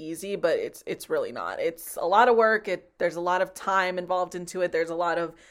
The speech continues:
you know, talking with the client, make sure you understand their goals. Like, you might have a different vision, but it's all about what your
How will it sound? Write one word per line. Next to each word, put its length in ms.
you 80
know, 280
talking 380
with 140
the 80
client, 360
make 160
sure 140
you 220
understand 540
their 240
goals. 400
Like, 180
you 100
might 220
have 160
a 60
different 320
vision, 460
but 260
it's 160
all 240
about 320
what 140
your 140